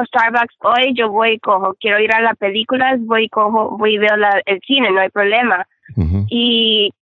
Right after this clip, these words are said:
Speaker 1: y entonces cuando me casé ya no era igual, ya era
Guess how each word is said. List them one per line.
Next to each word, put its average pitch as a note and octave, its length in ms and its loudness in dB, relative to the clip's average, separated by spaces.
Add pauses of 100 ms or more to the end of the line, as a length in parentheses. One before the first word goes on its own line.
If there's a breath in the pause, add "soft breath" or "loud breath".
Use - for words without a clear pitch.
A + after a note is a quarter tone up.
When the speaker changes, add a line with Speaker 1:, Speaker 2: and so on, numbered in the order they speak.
(160)
Speaker 1:
y A#3 120 0
entonces A3 240 0
cuando A#3+ 240 2
me B3 80 0
casé A#3 440 0
ya A#3+ 140 2
no A#3+ 120 2
era A#3+ 320 0
igual, A3 720 0
ya A3 140 0 (120)
era A#3 380 2